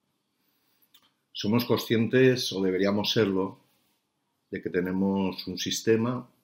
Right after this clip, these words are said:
que ge-, está generando gravísimos problemas a nuestra madre tierra. El tipo de energías que utilizamos,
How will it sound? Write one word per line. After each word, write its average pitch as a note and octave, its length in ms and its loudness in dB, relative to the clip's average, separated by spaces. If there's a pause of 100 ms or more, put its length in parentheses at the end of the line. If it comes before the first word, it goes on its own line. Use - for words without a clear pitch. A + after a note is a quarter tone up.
(1200)
que F#2+ 120 0
ge-, F#2 180 -4
está A2 360 -2
generando G2+ 920 -2 (840)
gravísimos F#2+ 680 -4
problemas F2 880 -6 (180)
a E2+ 100 -10
nuestra E2+ 280 -8
madre D#2+ 300 -4
tierra. D2 440 -6 (2250)
El D2+ 180 -12
tipo F#2 300 2
de F2+ 80 2
energías F2 520 -2
que E2 100 -8
utilizamos, F#2 800 -4